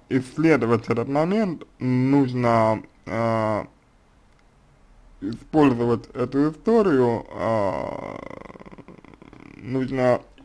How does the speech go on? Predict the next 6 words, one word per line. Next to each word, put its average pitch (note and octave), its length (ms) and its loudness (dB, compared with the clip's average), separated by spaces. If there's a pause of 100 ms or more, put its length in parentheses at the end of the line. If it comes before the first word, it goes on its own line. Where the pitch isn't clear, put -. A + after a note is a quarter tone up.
(260)
исследовать C#3+ 880 2
ее, F3+ 560 0 (1600)
а, C3 120 2
вот, C3+ 640 4
исследовать D#3 760 0
и, C#3+ 220 -4